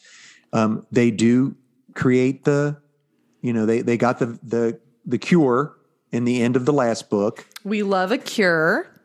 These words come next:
Speaker 1: And, um, Superman's son flies into the sun to give his dad, 'cause his dad is inside the sun trying to destroy the sun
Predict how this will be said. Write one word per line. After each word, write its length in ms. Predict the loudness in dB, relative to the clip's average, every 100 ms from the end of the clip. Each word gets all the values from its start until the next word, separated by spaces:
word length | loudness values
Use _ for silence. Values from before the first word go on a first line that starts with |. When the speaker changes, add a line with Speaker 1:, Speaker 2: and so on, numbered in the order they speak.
| _ -4
Speaker 1:
And, 340 | 0 0 2 0
um, 640 | 0 0 -2 -2 -4 -8 _ -20 _ _ -14
Superman's 560 | -2 0 2 2 0 0
son 480 | 0 2 0 -2
flies 480 | -6 -2 0 0 0
into 320 | -2 -2 -2
the 140 | -2 -2
sun 560 | -2 -2 0 0 -2 -6
to 360 | -4 -2 -2 -4 -4
give 320 | -2 0 -2
his 380 | -10 -4 -2 -2
dad, 500 | 0 0 0 -2 -6
'cause 200 | -8 -6
his 120 | -6
dad 300 | -2 0 0
is 100 | -2
inside 400 | -4 -4 -4 -2
the 60 | -4
sun 540 | -4 -4 -4 -6 -10 _ -20 -20 -6
trying 220 | -2 -2
to 80 | -2
destroy 340 | -6 -2 0
the 100 | 0
sun 460 | -2 -2 -2 -6